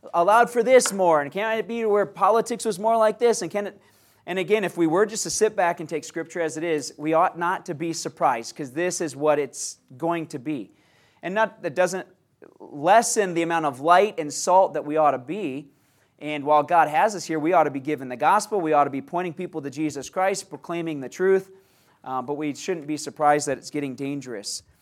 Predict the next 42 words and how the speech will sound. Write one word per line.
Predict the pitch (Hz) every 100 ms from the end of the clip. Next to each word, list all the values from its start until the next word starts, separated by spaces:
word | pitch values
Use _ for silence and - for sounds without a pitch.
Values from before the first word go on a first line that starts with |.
| _ _ -
and, | 123 123 120
uh, | 123
more | 120 143
and | 156
more | 151 135
difficult | - 170 170 160 160 139 131 - -
to | 156 143 135 127 - _ _ -
live | 139 190 226 208
as | 180 170 143
we | 156
ought | 151 175 175
to | 190
as | 156
a | 139
Christian | - 175 - 151
without | 143 151 156 -
some | - 147
conflict. | 135 156 143 139 135 110 - - - _ _ _ _ -
And | 123 123
so | - 151 143 135
we're, | 151 202 202 180
we're | 175
just | 147 160 160
looking | 190 196 180
at | 165
this | 165 151
thought | - 156 143
of |
how | - 175 285
do | 220
we | 196
respond? | 175 175 - 160 143 110 - _ _ _ _
And, | 151 156 151 135 _ 165
uh, | 143 123 135
last | 175 240 -
week | 226 -
we | 175
did | 190
a | 160
quick | - 226 233
little | 226 185
introduction, | 185 170 151 160 - 175 170 170